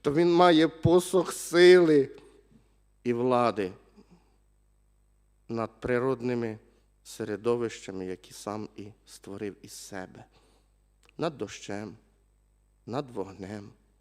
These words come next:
над хмарами, над тілами,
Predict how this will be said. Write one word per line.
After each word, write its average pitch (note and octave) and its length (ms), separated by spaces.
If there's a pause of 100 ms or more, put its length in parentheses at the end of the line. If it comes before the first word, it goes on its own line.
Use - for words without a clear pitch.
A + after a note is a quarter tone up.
(540)
над C#3 220
хмарами, G#2+ 800 (1120)
над D3+ 160 (160)
тілами, A2+ 680